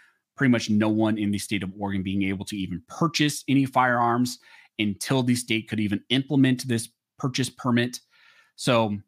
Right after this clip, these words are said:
there's been a bunch of T R Os and preliminary injunctions issued against that law. But as you see, there are these interesting arguments that are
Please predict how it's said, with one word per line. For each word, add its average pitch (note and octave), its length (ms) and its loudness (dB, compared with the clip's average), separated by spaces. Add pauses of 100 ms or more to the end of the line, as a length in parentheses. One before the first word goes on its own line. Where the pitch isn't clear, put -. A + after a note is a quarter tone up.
(100)
there's A2+ 380 0
been G#2+ 320 0
a A2+ 80 -6
bunch G#2 300 -2
of G2+ 180 -2
T - 180 -2
R G#2 200 0
Os G2+ 180 -4
and G2+ 100 -4
preliminary G2 260 -2
injunctions G2 520 -4
issued G2 380 -2
against F#2+ 420 -4
that F#2 260 -2
law. F2+ 360 -2 (600)
But A#2+ 100 2
as B2 200 2
you B2+ 120 2
see, D#3+ 380 2
there A#2+ 320 2
are A2+ 40 -2
these A2 320 -2 (140)
interesting C3 460 -2
arguments A2 400 0
that G2+ 120 0
are G2+ 220 -2